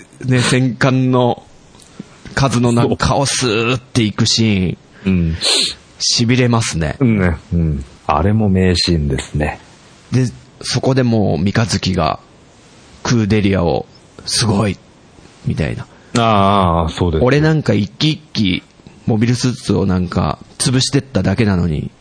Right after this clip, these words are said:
Speaker 2: うんうんうんうん。
Speaker 1: クーデリアはたった一言で全部の船を止めた、
Speaker 2: うんうん。
Speaker 1: みたいな感じでね、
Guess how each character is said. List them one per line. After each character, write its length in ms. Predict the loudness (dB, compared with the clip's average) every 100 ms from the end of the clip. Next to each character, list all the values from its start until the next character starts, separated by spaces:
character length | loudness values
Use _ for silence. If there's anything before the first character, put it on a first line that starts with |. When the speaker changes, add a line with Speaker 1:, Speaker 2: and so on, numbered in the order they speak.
| -8 0
Speaker 2:
う 40 |
ん 40 | 2
う 40 |
ん 20 |
う 40 | 2
ん 500 | 2 2 0 0 0
う 20 |
ん。 40 |
Speaker 1:
ク 100 | 0
ー 100 | 0
デ 120 | 2
リ 120 | 2 2
ア 60 |
は 80 | 0
た 140 | -2
っ 40 | -2
た 160 | -2
一 180 | 0 0
言 220 | 0 0
で 260 | 0 -2 -4 -10 -20 -20 -20 -20 -20 -20 -20 -20 -20 -20 -16
全 280 | -2 0 2
部 80 | 2
の 100 | 0
船 240 | 0 0
を 100 | 0
止 120 | 0 -2
め 120 | -2
た、 240 | -2 -4 -10 -20 -8 -2
Speaker 2:
う 60 |
ん 20 |
う 40 | 0 0
ん。 140 | 0
Speaker 1:
み 80 | 0
た 100 | 0
い 20 |
な 80 | 0
感 200 | -2 -2
じ 100 | 0
で 60 | 0
ね、 240 | -2 -4